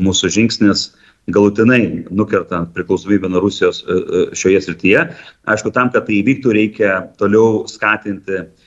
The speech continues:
ilgalaikės mūsų partnerystės su bendramintėmis ir nuspėjamomis valstybėmis, e,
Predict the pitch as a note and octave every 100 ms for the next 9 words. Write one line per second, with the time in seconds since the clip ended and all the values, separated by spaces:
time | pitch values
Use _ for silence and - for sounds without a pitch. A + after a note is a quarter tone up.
0 | _ _ G#2 F#2+ G2+ G2+ A2+ G#2 G2 G#2+
1 | G2+ G#2 F#2+ G2 G2+ G2 F#2+ - - -
2 | G#2+ G2+ - - _ - B2+ B2+ A#2 A#2+
3 | C3 A#2+ G#2 - A2 G2 F#2+ A2+ A2+ G2+
4 | F#2 - F#2 - B2 C#3 C#3 C#3 - G#2